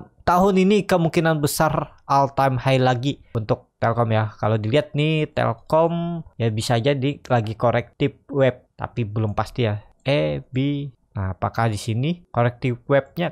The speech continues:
kalau dia konsolidasi di area ini,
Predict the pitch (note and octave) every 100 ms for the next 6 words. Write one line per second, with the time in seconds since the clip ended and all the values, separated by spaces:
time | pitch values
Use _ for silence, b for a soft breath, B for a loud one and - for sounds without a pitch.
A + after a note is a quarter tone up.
0 | A#2+ B2 A#2 A#2 C3+ D#3 D3+ D#3+ D3+ C#3
1 | A2+ A#2 - A#2+ A2 A2 - - D3 D#3
2 | D#3+ C3 B2 G#2+ A#2 D#3